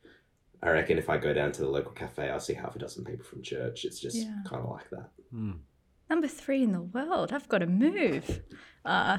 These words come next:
Speaker 2: that's, that's great. <laughs> Derek's staying in Brisbane. Uh, what made you guys wanna plant a church in the first place?
Speaker 1: So I, like, when I first became a Christian,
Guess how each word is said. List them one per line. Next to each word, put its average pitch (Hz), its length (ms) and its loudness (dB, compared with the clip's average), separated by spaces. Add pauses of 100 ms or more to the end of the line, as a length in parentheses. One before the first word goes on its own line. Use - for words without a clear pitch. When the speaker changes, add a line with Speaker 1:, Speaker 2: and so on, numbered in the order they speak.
(120)
Speaker 2:
that's, - 300 -4 (100)
that's 269 180 -6
great. - 380 -6 (1300)
<laughs> - 720 -2
Derek's 175 300 -2
staying 165 240 -2
in 175 80 -4
Brisbane. 214 400 -4 (420)
Uh, 233 280 10
what 285 220 6
made 269 260 6
you 185 80 8
guys 233 260 12
wanna 220 220 10
plant 196 220 4
a 185 40 2
church 180 300 2
in 190 60 2
the 185 60 4
first 180 280 0
place? - 380 -8 (1080)
Speaker 1:
So - 200 8
I, 165 580 12 (420)
like, 90 340 2 (160)
when 98 140 10
I 92 40 12
first 120 360 12
became 98 260 8
a 92 40 8
Christian, 90 600 4